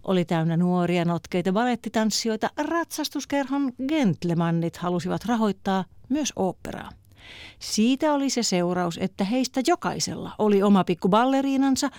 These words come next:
ja että ranskalaisessa oopperassa on aina toisen näytöksen alussa balettikohtaus. Hevosurheilun ystävät eivät ehtineet esityksen alkuun, koska silloin he vielä söivät ravintolassa ja jakoivat laukkarahojaan, mutta kun he riensivät oopperaan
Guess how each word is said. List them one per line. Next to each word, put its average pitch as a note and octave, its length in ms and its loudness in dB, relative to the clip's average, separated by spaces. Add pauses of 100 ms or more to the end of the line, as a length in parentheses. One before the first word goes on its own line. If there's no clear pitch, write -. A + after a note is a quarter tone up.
(180)
ja D4+ 120 4
että D4+ 200 0
ranskalaisessa C4 920 0
oopperassa G#3 680 0
on C#4+ 200 2
aina B3 520 2 (160)
toisen F#3+ 320 4
näytöksen F3 460 0
alussa F3+ 360 -2
balettikohtaus. - 1000 -4 (560)
Hevosurheilun G3+ 840 4
ystävät F3+ 400 0
eivät C#4 300 4
ehtineet F3 480 0
esityksen F3+ 480 0
alkuun, E4 400 0
koska E4 240 -2
silloin D4+ 480 0
he B3 140 0
vielä A#3 240 0
söivät F#3+ 340 -2
ravintolassa E3+ 640 -4
ja F3 140 -2
jakoivat E3+ 480 -4
laukkarahojaan, B3 800 0 (380)
mutta F#3 320 2
kun F3 160 2
he E3+ 140 0
riensivät C4+ 540 0
oopperaan A3 600 0